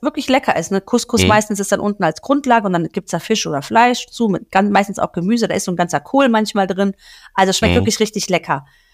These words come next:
Speaker 1: Und dann waren wir auch einmal in so einem typischen Restaurant und mein Mann hat gesagt, er hat das gegoogelt, das ist mega. Dann sind wir da hoch, Dachterrasse mitten in der Medina, in dieser alten Altstadt.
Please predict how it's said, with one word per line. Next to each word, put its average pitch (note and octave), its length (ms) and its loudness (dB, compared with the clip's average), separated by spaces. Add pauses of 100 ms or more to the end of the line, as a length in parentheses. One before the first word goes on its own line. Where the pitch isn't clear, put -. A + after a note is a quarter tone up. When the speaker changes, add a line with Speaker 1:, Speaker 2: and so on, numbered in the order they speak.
(420)
Speaker 1:
Und G3+ 160 2
dann G#3+ 120 4
waren A#3 160 4
wir A3+ 140 4
auch B3+ 60 2
einmal B3 340 4
in A3 120 0
so G#3 80 0
einem G3+ 120 0
typischen G#3+ 640 0
Restaurant G3 800 2
und G#3 280 2
mein G3+ 140 4
Mann G#3+ 140 4
hat G#3 160 -4
gesagt, F#3 280 -2
er F#3+ 60 0
hat F#3+ 100 0
das - 160 -4
gegoogelt, A3+ 340 -2
das F#3+ 140 -2
ist - 120 -10
mega. A3+ 400 4
Dann F#3 140 -2
sind G#3 160 -4
wir G3+ 60 4
da E3+ 140 0
hoch, A3+ 180 -2
Dachterrasse G#3 560 0
mitten A3+ 200 2
in F#3+ 120 2
der F3+ 100 2
Medina, A3 520 2
in F3+ 100 -2
dieser E3+ 180 -2
alten - 300 0
Altstadt. G#3 500 0